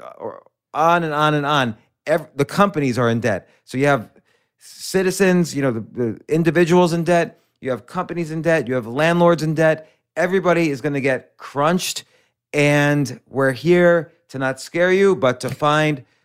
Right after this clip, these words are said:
solutions. So I, I called up a good friend of mine, Quint Tatro, uh, who runs his own money management fund called Jewel Financial. He also does the excellent podcast, which I highly recommend, D I Y,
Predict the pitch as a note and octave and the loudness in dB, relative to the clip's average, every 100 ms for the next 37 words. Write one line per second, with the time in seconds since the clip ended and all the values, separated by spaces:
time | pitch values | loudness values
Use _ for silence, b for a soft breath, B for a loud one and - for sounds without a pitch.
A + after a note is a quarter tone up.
0 | _ - A#2+ C#3 F3 E3+ G#2+ D#2+ - C3+ | _ -10 -2 2 4 2 -4 -6 -2 2
1 | B2+ A#2+ A#2 A#2 A2 - A#2 A2 D#3+ D3+ | 2 2 0 -2 -2 -4 -4 -2 -2 0
2 | D3+ D3+ - - A2 - F3+ F3+ F3+ E3+ | 2 2 -2 -6 -6 0 2 4 4 2
3 | D#3+ D#3+ E3 D#3 b b - - D#3+ D#3+ | 2 0 0 -4 b b -12 -2 -2 -2
4 | - D#3+ D#3+ F3+ F3 F3+ - B2+ B2 A#2 | -4 -2 0 4 6 6 2 0 2 2
5 | A#2 G#2 A#2+ G2 A2 C#3 C3 C3+ C#3 C3+ | -2 -4 -12 -14 -8 -6 -2 0 2 2
6 | C3 B2+ C#3+ D3+ D#3 C#3+ D#3 D3 C3 A2 | 2 2 2 2 0 2 0 0 -4 -4
7 | F#2 C3+ C3 B2 B2+ B2+ D#3+ D#3+ D#3 A#2 | -6 -10 -10 -8 -8 -6 -6 -2 0 2
8 | A#2 A2+ A#2 A#2+ A#2 A2+ b b _ E3+ | 2 0 -2 -2 -4 -10 b b _ 0
9 | F#3+ - D#3+ C#3+ C#3+ C#3+ C3+ D3 C#3+ - | 0 2 2 2 4 2 2 -2 -4 -4
10 | B2+ C#3+ D3+ C#3+ C#3+ C3+ C#3 C#3 A2+ b | -2 0 2 2 0 0 0 -2 -4 b
11 | b - D#3 F3 B2 D#3 D#3 C#3 C#3 C#3+ | b -6 2 4 6 4 4 4 4 2
12 | C#3+ | 0